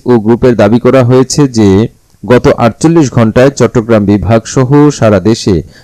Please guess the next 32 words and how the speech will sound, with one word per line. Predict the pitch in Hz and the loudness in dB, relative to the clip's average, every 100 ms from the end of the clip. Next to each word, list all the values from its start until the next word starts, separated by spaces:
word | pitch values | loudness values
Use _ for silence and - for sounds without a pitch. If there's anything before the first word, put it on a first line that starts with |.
| - | -4
প্রায় | 110 98 | 0 0
পঁয়ত্রিশ | - 117 117 - 151 131 | 0 0 0 0 -2 -2
জন | 127 | -4
শিশু | 107 123 - 101 | -4 -6 -4 -4
নিখোঁজ | 80 113 - 90 | -2 -4 -4 -4
হয়েছে। | 80 78 - 87 - _ _ _ _ _ _ _ _ _ | -4 -4 -4 -8 -10 _ _ _ _ _ _ _ _ _
আরেকটি | - 135 165 185 | -4 -2 0 -2
পেজ | 175 160 160 | 0 0 0
নিখোঁজের | 139 139 151 143 151 - - | -2 -2 -2 -2 -2 -4 -2
এই | 139 135 | 0 0
সংখ্যা | 120 113 113 139 | -2 -4 -2 -2
পঞ্চাশ | 143 117 117 143 135 | -2 -2 -2 -2 -4
জন | 135 135 | -4 -6
ছাড়িয়ে | - 117 117 | -2 0 0
গেছে | 98 110 147 | 0 -2 -2
বলে | 131 95 | 0 0
দাবি | 85 101 113 | 0 -2 -2
করা | 92 80 82 | -2 -4 -2
হয়েছে। | 85 76 - 80 - _ _ _ _ _ _ _ | -4 -6 -6 -8 -8 _ _ _ _ _ _ _
ওইসব | 160 165 208 170 | 0 0 0 0
নিখোঁজ | 151 143 190 160 | 0 0 -2 -2
বার্তায় | 143 131 - 160 | 0 -2 0 -2
শিশুদের | 160 - 131 147 151 | 0 -2 -4 0 -2
কারো | 135 123 135 | 0 0 0
কারো | 160 123 107 | 2 2 0
ছবি | - 127 135 | 0 -2 0
প্রকাশ | 123 117 107 | -2 -2 -2
করা | - 98 | -2 -2
হলেও | 95 110 131 151 | 0 2 2 2
থানায় | - 117 117 | 0 -2 -2
সাধারণ | - 113 113 110 98 | -2 -2 0 0 0
ডায়েরির | 95 104 131 127 | 0 2 2 0